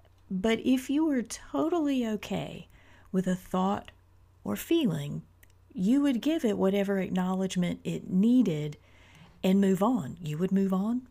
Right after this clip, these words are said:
It would move on, right? It wouldn't continue to get on your nerves. I mean, that's how the intangibles of the human psyche work.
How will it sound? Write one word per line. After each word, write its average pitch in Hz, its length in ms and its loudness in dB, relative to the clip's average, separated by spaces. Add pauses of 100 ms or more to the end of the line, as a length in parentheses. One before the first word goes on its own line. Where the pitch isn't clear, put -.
(120)
It 339 140 -4
would 185 160 -4
move 156 240 -6
on, 104 300 -12 (120)
right? 175 380 -6
It 185 120 -2
wouldn't 220 300 0
continue 196 1160 0 (340)
to - 120 -6
get 165 180 -4
on 156 120 -6
your 147 120 -6
nerves. - 640 -6 (1080)
I 185 60 0
mean, 190 180 4
that's 202 280 0
how 208 240 -2
the 185 220 2
intangibles 175 1200 -2
of 170 140 -8
the 180 60 0
human 170 420 -2
psyche 151 480 -8
work. 139 480 -10